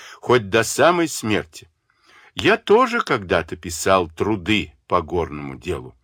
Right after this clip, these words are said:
будь оно все проклято. Теперь я хочу только выпить". Ухоздвигов налил полный фужер коньяку и выпил залпом. Он хотел опьянеть, чтобы ничего не помнить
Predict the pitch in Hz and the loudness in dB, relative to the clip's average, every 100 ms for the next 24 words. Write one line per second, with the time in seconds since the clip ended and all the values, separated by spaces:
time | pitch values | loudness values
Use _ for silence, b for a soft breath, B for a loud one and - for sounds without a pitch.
0 | _ _ _ 71 78 78 76 71 - - | _ _ _ -12 -12 -10 -10 -10 -10 -10
1 | 80 - 80 - - - - - B B | -10 -8 -8 -10 -18 -20 -20 -20 B B
2 | B B - 113 170 220 104 107 185 - | B B -8 0 2 2 2 2 2 2
3 | 101 92 - 147 - 113 139 - 117 101 | -2 -2 -6 -6 2 4 4 0 -6 -6
4 | 78 85 - - - - _ _ _ _ | -8 -20 -18 -18 -18 -20 _ _ _ _
5 | _ _ _ _ _ _ B B B B | _ _ _ _ _ _ B B B B
6 | B B - 113 131 110 101 135 123 113 | B B -8 0 0 0 0 0 2 0
7 | 113 117 117 110 92 - 113 110 104 92 | 2 2 2 2 -2 0 2 2 0 -2
8 | 98 87 101 - 92 85 78 - 151 170 | -4 2 2 2 -4 -4 -6 -2 -2 -2
9 | _ b b b - 113 101 139 139 139 | _ b b b -4 -2 0 -2 -2 -8
10 | 104 78 69 69 - 71 82 _ _ B | -6 -6 -8 -8 -18 -20 -20 _ _ B
11 | B B B B 131 127 135 127 147 135 | B B B B -2 2 0 2 2 2
12 | 120 110 135 151 113 - - 87 87 92 | 0 -2 0 2 0 -2 -6 -4 -2 -4
13 | 87 95 101 98 85 151 165 85 64 - | -6 -4 -4 -4 -4 -2 0 -2 -10 -18